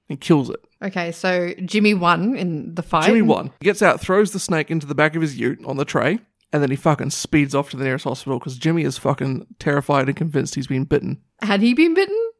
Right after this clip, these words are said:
Speaker 1: Eastern brown snake bite can kill in less than fifteen minutes.
Speaker 2: Yeah, I was gonna
Speaker 1: So Jimmy's
Speaker 2: say
Speaker 1: not gonna fuck around. He's like, "I'm just gonna go straight to the
Speaker 2: Yeah.
Speaker 1: hospital."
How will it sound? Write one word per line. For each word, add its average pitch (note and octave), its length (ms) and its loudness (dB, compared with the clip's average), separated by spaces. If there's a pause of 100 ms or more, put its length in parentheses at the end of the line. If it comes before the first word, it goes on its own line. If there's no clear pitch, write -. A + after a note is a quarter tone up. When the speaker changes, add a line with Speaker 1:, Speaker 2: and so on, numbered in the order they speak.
(220)
Speaker 1:
Eastern G3+ 260 2
brown E3 220 4
snake D3 380 -2
bite D3 200 -2
can C#3+ 140 -6
kill D3+ 220 0
in C#3 100 0
less C#3 160 -4
than C3+ 120 -10
fifteen C#3+ 460 -4
minutes. - 240 -8
Speaker 2:
Yeah, A3+ 140 6
I G#3 40 6
was G#3+ 100 0
gonna A#3 200 6
Speaker 1:
So G3 140 4
Jimmy's G3+ 180 6
Speaker 2:
say D3+ 60 0
Speaker 1:
not E3+ 140 6
gonna D3 140 0
fuck - 280 -2
around. C#3 400 0
He's C#3 180 -4
like, C#3 220 -2
"I'm A#3+ 100 4
just G4 120 -2
gonna B3+ 120 8
go G#3 40 6
straight G3 160 6
to E3 60 6
the D#3 40 2
Speaker 2:
Yeah. - 20 4
Speaker 1:
hospital." G3+ 380 -2